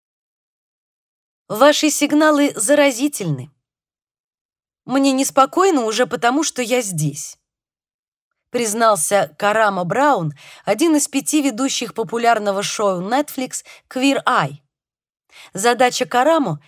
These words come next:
изменить жизнь беспокойной Эбби Лиди. Проведя с ней всего несколько часов, он признаётся,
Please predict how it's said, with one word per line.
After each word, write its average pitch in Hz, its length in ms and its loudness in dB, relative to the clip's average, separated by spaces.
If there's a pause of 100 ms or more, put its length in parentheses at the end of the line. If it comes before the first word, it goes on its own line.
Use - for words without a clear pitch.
(300)
изменить 277 480 0
жизнь 302 360 0
беспокойной 254 760 -2
Эбби 240 320 -6
Лиди. 151 480 -10 (720)
Проведя 247 420 0
с 254 120 -6
ней 226 120 -6
всего 220 300 -6
несколько 196 520 -8
часов, 196 380 -6
он 202 120 -8
признаётся, 175 720 -6